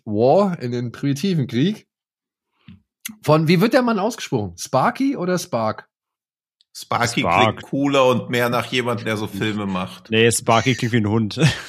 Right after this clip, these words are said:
Speaker 1: Ja, ich würd auch sagen, Sparky klingt nicht ganz so cool,
Speaker 3: Ich denk,
Speaker 1: oder?
Speaker 2: Ja, ich
Speaker 3: Spark.
Speaker 2: glaub, Luke Spark.
Speaker 1: Ja, Luke Spark, ja. Primitive War von Luke Spark aus dem Jahr zwanzig fünfundzwanzig. Wenn ich's richtig gesehen habe, ist es ein australischer Film.
Speaker 3: Ja.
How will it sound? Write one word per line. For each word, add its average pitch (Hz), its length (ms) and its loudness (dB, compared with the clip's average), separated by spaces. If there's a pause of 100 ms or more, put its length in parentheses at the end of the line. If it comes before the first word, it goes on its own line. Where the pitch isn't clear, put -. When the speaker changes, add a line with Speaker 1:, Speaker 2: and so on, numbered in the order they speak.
(320)
Speaker 1:
Ja, 349 320 2
ich 180 100 -8
würd 240 120 -4
auch 262 120 2
sagen, 135 320 0 (300)
Sparky 139 460 0
klingt 226 240 -2
nicht 233 180 -6
ganz 269 240 0
so 170 160 0 (120)
cool, 104 100 -2
Speaker 3:
Ich - 40 0
denk, 90 220 0
Speaker 1:
oder? 87 180 0
Speaker 2:
Ja, 101 140 2
ich 98 60 0
Speaker 3:
Spark. 90 240 2
Speaker 2:
glaub, - 20 -12
Luke 107 260 -6
Spark. 98 640 -8 (540)
Speaker 1:
Ja, 113 180 0
Luke 120 220 0
Spark, 92 440 -2 (120)
ja. 82 340 -10
Primitive 180 380 4
War 151 340 6
von 131 300 -2
Luke 131 180 -4
Spark 127 460 -2 (400)
aus 113 180 -6
dem 120 120 -2
Jahr 117 160 0
zwanzig 117 280 -6
fünfundzwanzig. 123 600 -4 (200)
Wenn 117 120 0
ich's 113 100 0
richtig - 180 0
gesehen 151 180 4
habe, 139 100 4
ist 123 60 0
es 120 60 -2
ein 123 40 0
australischer 120 580 0
Film. 127 400 -6 (800)
Speaker 3:
Ja. 120 160 2